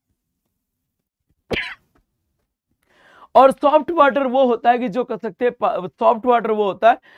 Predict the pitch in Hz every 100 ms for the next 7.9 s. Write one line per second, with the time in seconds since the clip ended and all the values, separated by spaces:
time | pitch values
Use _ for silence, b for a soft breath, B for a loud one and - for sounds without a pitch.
0 | b 170 240 240 - 285 311 285 262 247
1 | - 226 - 233 208 202 208 208 233 208
2 | - 208 208 - - - 214 - 185 196
3 | 190 202 208 143 151 151 135 123 117 117
4 | - _ b b b b - 285 277 311
5 | 294 277 302 302 277 190 180 254 262 254
6 | 220 240 233 262 254 226 214 220 277 254
7 | 208 202 220 233 202 175 214 226